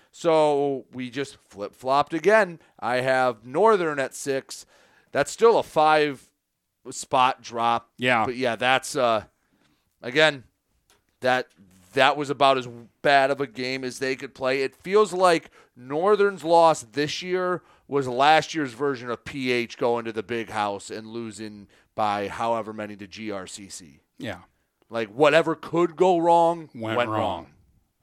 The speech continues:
Speaker 2: All right, at number five, up from number seven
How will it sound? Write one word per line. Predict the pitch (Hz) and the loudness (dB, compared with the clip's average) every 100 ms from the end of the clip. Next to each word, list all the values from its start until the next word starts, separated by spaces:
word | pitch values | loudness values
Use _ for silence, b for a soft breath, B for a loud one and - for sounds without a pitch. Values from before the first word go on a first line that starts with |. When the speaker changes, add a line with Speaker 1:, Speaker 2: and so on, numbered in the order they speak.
| b b b b | b b b b
Speaker 2:
All | 160 | 2
right, | 156 151 | 4 6
at | 147 151 | 4 4
number | 175 226 208 | 4 6 4
five, | - 185 202 233 190 - | 6 6 6 6 2 2
up | 196 - | 2 2
from | - 170 156 151 | -4 -2 -2 0
number | 160 143 | 0 0
seven | - - 180 156 143 131 | -2 4 4 4 0 -4